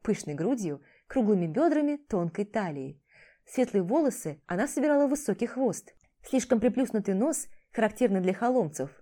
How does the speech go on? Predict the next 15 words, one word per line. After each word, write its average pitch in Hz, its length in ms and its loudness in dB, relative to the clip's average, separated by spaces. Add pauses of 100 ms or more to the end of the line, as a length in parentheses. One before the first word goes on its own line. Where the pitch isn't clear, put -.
её 247 240 2
не 294 120 0
портил. 220 540 -2 (280)
Черты 233 300 4
лица 196 360 0
напоминали 247 440 2
японские 214 800 -2 (160)
и - 100 -2
притягивали 240 800 0
взгляд. 208 540 -2 (480)
Вин 254 340 4
умел 311 340 4
набирать 214 400 4
продавщиц 196 580 -2
так, 302 260 0